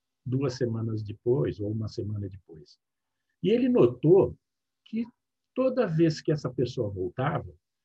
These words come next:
e ele entrava em transe novamente, ele se aprofundava muito mais. Então, ele notou que toda vez que ele mandava a pessoa entrar em transe, a-, ele notou isso daí, que ela aprofundava mais.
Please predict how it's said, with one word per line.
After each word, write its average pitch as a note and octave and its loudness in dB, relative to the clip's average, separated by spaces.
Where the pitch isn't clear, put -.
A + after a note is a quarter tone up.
e C3 2
ele D3 4
entrava B2 0
em G2+ -6
transe A2+ -2
novamente, G2 -4
ele D3+ 0
se F3 -4
aprofundava E3 0
muito D3+ 0
mais. C#3+ -8
Então, D3 4
ele G3 -2
notou A#3 0
que D#3 -4
toda A#3+ -4
vez E3 -2
que - -6
ele D3 0
mandava A#2 -2
a F2 -14
pessoa G2 -4
entrar A#2 -4
em A2 -6
transe, D3+ -2
a-, D3+ -10
ele C3+ -6
notou D3 -2
isso C#3+ -4
daí, C3+ -8
que C#3+ -4
ela C#3 -2
aprofundava C3+ -4
mais. A#2 -4